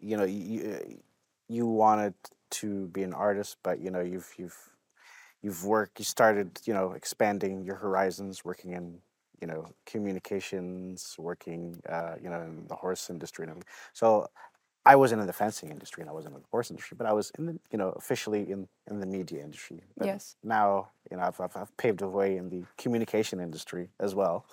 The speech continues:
Speaker 1: This is <laughs> where we first met
Speaker 2: Where we met.
Speaker 1: <laughs> as well. And
Speaker 2: That
Speaker 1: we,
Speaker 2: is
Speaker 1: we,
Speaker 2: true.
Speaker 1: you know, we, uh, worked on Saudi Cup coverage for, for Arab News. And, uh, you know, it's, it's, it's very interesting. You never know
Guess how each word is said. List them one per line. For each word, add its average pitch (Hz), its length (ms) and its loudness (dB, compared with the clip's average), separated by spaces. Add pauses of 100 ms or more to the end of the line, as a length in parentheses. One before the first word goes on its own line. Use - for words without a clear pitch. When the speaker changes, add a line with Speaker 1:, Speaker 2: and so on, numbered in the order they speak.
(200)
Speaker 1:
This - 80 -8
is 98 260 -4 (140)
<laughs> - 400 8
where 131 160 12
we 127 220 6 (100)
first 156 280 10
met 131 300 10
Speaker 2:
Where 208 100 4
we 202 120 2
met. 165 240 6
Speaker 1:
<laughs> - 20 4
as 139 220 12
well. 110 160 12
And 135 120 4
Speaker 2:
That 113 120 10
Speaker 1:
we, 101 60 6
Speaker 2:
is 98 80 4
Speaker 1:
we, 117 100 8
Speaker 2:
true. 143 140 8
Speaker 1:
you 113 60 6
know, 101 300 6
we, 101 280 2
uh, 101 280 8
worked 104 360 2
on 98 280 4 (360)
Saudi 98 300 6
Cup - 260 0
coverage 92 320 2
for, 92 280 0 (100)
for - 140 2
Arab 95 260 4
News. 90 280 -4 (540)
And, 92 420 2
uh, 95 420 6
you 95 120 0
know, 98 60 4
it's, - 260 0
it's, - 260 -10
it's - 140 -12
very 110 260 4
interesting. 104 400 -4
You 101 60 -2
never 101 200 0
know 95 280 2